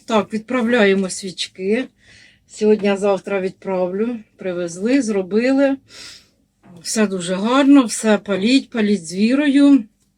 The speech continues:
Паліть з любов'ю до свічки, до себе. Любіть себе, учіться чути себе.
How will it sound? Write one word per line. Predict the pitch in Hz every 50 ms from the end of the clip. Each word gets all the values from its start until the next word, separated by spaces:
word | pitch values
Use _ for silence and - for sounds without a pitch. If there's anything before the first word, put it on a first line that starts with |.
| _ _ _ _ _ _ _ _ _ _ _ _ _ _ _ _ _ _ _ _ _ - - - _ _
Паліть | - 196 185 180 208 202 175 165
з |
любов'ю | 185 180 175 165 175 220 262 285 302 269 269 262 277 240
до | 208 208
свічки, | 180 - - - 220 247 269 277 269 - - - - 254
до | 233 190 190 175
себе. | - - - 247 269 269 277 247 220 247 240 240 240 240 240 226 214 _ _ _ _ _ _ _ _ _ _ _ _ _ _ _ _ _ _ -
Любіть | 202 202 196 185 214 226 214 -
себе, | - 214 202 190 180 226 269 294 302 302 285
учіться | 262 226 214 - - 226 214 - - 208 196
чути | - - - 254 277 269 - 285
себе. | 277 - - 285 269 233 247 269 269 262 262 269 269 240